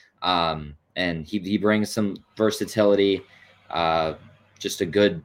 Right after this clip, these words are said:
good player. He was a Senior Bowl standout. Uh, I think he won, like, player of, of the game,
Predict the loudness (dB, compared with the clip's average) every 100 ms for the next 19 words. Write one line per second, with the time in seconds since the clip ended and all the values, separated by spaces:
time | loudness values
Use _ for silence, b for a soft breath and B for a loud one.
0 | -2 4 4 4 4 6 6 4 0 -2
1 | -2 -4 0 2 2 4 4 2 0 2
2 | 4 6 4 0 -6 -2 -2 -4 -6 -6
3 | -4 -4 -4 -8 -8 -2 0 2 0 -2
4 | -4 -6 -4 -2 0 -2 -6